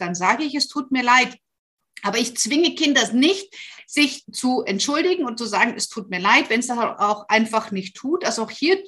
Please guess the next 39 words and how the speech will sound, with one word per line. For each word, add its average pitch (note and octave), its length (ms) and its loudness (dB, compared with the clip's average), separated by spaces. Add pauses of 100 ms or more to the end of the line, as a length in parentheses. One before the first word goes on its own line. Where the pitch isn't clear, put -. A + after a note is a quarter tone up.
sollten C#4 540 0 (260)
wir A#3 180 0
authentisch E4 520 2
sein G#3+ 200 0
dürfen, C4+ 540 0 (340)
ähm, A3+ 320 4
und B3 160 0
sagen, A#3+ 300 2
hey, C4+ 320 2
wenn A3 160 2
es A#3+ 140 -4
mir G#3+ 120 -2
wirklich G#3 300 -6
leid A3 320 4
tut, C#4 280 -6
dann G#3+ 180 0
sag A3 320 0
ich - 180 -10
das - 220 -8
auch. F3+ 140 -10
Also G3 180 -6
wenn A3+ 120 0
ich B3+ 140 -8
zu C4 100 -4
meinen A#3+ 180 -2
Kindern C4+ 340 2
unfair C#4 420 2
bin D#4+ 240 0
oder G#3 160 -4
gemein G3+ 480 -2
bin, D4 220 0
dann A#3 180 0
gehe G3+ 100 -4
ich A3 80 -6
danach G#3 220 -4
hin C4 80 -2
und A#3+ 60 -2
sage, A3+ 160 -2
hey, B3 300 -4